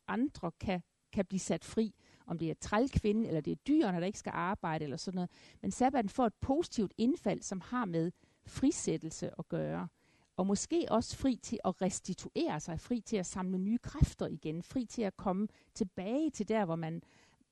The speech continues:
egentlig var, var, var tænkt til at være, og så nu, på grund af den verden, vi lever i, hører arbejde altså med. Men egentlig er det jo som en konsekvens af syndefaldet, at arbejde er med.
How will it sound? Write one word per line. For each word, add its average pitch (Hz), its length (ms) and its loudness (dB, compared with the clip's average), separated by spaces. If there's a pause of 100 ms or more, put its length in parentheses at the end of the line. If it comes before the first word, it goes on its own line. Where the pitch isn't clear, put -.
egentlig 185 280 2
var, 156 100 -2 (220)
var, 165 240 0
var 147 220 -8 (100)
tænkt - 340 -2
til 269 100 2
at 190 140 4
være, 180 340 0 (360)
og 180 120 0
så 196 300 2
nu, 202 300 0 (500)
på 185 120 -4
grund 240 220 2
af 175 60 0
den 170 260 -4
verden, 160 340 -4
vi 160 60 -6
lever 254 300 4
i, 185 160 0 (260)
hører 196 140 6
arbejde 151 520 -4
altså 170 220 -8
med. 220 320 6 (360)
Men 180 320 -2
egentlig 220 240 0
er 180 100 0
det 190 100 0
jo 180 40 0
som 180 120 -6
en 151 80 -8
konsekvens - 540 -8
af 175 60 -10
syndefaldet, 185 640 -2
at 160 100 -8
arbejde 143 360 -6
er 139 40 -10
med. 127 120 -8